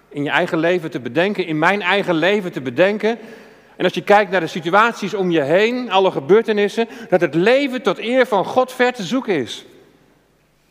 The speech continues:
Hoe komt daar nou verandering in? We lezen Jesaja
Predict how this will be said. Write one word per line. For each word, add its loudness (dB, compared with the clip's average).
Hoe -4
komt -6
daar -4
nou -6
verandering -4
in? -12
We -2
lezen 2
Jesaja 0